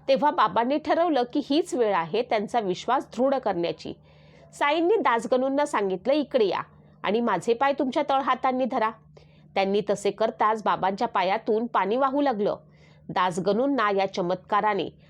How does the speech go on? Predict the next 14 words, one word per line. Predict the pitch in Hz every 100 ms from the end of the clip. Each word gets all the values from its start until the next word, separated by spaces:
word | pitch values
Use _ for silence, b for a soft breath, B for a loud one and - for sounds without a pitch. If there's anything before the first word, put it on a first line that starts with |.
| b
आनंदाने | 208 226 302 320 320
आश्चर्य | 330 262 - 226 214
वाटलं | 175 - 160 - - - -
आणि | 185 - 190
त्यांनी | 185 190
ते | 220 269
पाणी | 247 180 220
त्यांच्या | 254 208 220
डोक्यावर | 185 175 - 220 208 190 -
आणि | 190 240
शरीरावर | 269 185 196 262 370
शिंपडलं | - 269 240 196 170 - - B B B B
आणि | 285 370
आजूबाजूच्या | - 226 262 311 311 339